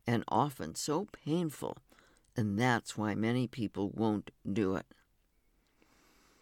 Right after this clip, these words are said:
As I've often said, I so appreciate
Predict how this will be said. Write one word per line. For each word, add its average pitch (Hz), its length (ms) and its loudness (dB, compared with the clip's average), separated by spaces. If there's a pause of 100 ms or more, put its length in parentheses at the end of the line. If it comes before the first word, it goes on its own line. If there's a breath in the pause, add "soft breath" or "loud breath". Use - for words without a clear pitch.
(180 soft breath)
As 110 200 -2
I've 92 340 -2
often 139 420 -2
said, 107 440 -2
I - 180 -4
so 123 640 2
appreciate 98 800 -2